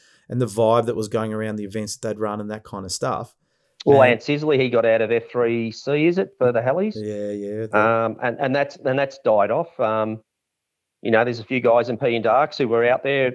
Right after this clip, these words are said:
Speaker 2: you know, that were doing that. Stevie's another one of them. Greg Lepp, you know, all those guys, they were going up to New South Wales for the comps.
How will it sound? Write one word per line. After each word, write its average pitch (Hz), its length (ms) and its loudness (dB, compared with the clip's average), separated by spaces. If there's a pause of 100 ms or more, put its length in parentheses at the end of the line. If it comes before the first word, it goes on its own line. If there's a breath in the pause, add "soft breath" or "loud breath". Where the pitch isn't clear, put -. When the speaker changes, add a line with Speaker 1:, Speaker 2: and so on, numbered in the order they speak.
Speaker 2:
you 135 160 -10
know, 123 280 0
that 120 140 -8
were 113 100 0
doing 123 300 -2
that. 139 300 0
Stevie's 123 380 -2
another 120 220 0
one 135 160 -2
of 160 60 -2
them. 160 260 -2 (340)
Greg 135 200 4
Lepp, 147 240 2 (100)
you - 80 -8
know, 123 140 0
all 131 100 0
those 127 160 -2
guys, 143 280 0
they 143 60 0
were 131 80 0
going 123 140 -2
up 120 120 -6
to - 40 -14
New 135 140 -6
South 127 220 -2
Wales 135 220 0
for 139 60 -12
the 123 80 -6
comps. 160 480 -6